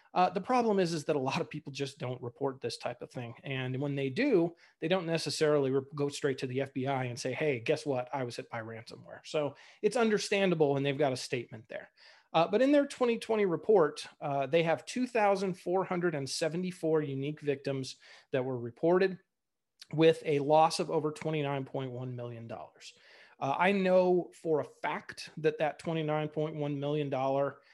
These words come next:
um, report is low because I personally, or at least secondhand, know of a ten million dollar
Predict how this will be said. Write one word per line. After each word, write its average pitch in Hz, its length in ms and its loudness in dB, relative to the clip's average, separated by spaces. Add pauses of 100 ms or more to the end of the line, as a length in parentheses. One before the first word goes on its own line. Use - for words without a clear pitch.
(320)
um, 127 460 -4 (800)
report 156 540 2
is 135 200 -4
low 147 440 2 (140)
because 147 440 -2
I 170 440 -2 (160)
personally, 170 800 0
or 151 180 2
at 147 180 -4
least - 440 -2
secondhand, 151 920 -4 (380)
know 147 400 4
of 139 140 0
a 139 40 -2
ten 156 300 -4
million 147 360 0
dollar 135 560 -2